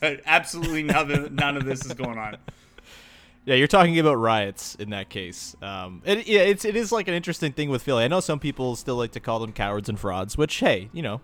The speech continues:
Speaker 2: if the, if the shoe fits. But, um, I, I feel like there's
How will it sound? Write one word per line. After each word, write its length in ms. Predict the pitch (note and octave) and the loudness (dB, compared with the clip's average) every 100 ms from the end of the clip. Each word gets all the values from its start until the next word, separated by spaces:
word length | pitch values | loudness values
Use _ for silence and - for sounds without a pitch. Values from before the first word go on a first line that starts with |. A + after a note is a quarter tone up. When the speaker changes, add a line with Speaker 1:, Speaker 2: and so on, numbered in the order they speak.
| - | -14
Speaker 2:
if 160 | C3+ A#2+ | -18 -14
the, 160 | C3+ B2 | -12 -10
if 100 | - | -10
the 60 | |
shoe 200 | - B2+ | -8 -10
fits. 340 | - G2 - - | -6 -8 -8 2
But, 260 | A#2+ A2 - - - - | 2 2 -2 -20 -20 -4
um, 540 | A#2+ A#2+ A2+ A2 G#2+ G#2+ _ _ | 2 4 4 0 -6 -10 _ _
I, 100 | - E3+ | -2 2
I 40 | D#3+ | 4
feel 160 | G#3 | 6
like 200 | G#3 F#3 | 4 4
there's 560 | F3 E3 D#3 B2 - | 6 6 6 0 -6